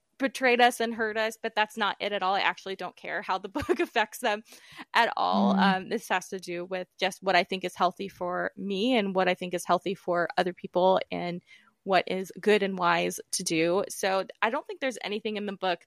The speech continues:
Speaker 1: that anybody would be like, "That's not what happened," because that was my experience. Um, also, those are people, the, the people that were involved in this are people that I have, as scripture said, done everything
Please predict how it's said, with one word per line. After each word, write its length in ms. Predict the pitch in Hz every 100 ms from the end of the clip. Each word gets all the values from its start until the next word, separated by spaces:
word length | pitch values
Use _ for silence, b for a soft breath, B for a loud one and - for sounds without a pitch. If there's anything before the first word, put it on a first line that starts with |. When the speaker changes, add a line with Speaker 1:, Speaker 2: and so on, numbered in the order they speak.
| -
Speaker 1:
that 220 | 175 -
anybody 480 | 170 180 - 170 165
would 200 | 165 175
be 140 | 151 147
like, 240 | 143 - -
"That's 200 | 330 370
not 140 | 285
what 140 | 254
happened," 420 | 220 220 214 214 202
because 400 | - 190 190 - _ -
that 180 | 185 190
was 160 | 190
my 380 | 196 180 180 190 B B B B -
experience. 840 | 190 - 180 175 196 233 254 - -
Um, 560 | 190 185 180 175 185 - - -
also, 260 | 220 247 254
those 240 | 220 220
are 80 | 226
people, 560 | - 233 214 214 214 -
the, 220 | 208 175 -
the 80 | 220
people 300 | - 233 220
that 140 | 214
were 120 | 208 202
involved 320 | 196 180 190
in 60 | 202
this 160 | 208
are 60 | 190
people 380 | - 202 196 185
that 220 | 185 -
I 140 | 175 190
have, 340 | 196 190 190 B B -
as 140 | 220
scripture 380 | - 240 - 233
said, 300 | 208 202 208
done 180 | 214 196
everything 760 | 196 208 202 190 196 202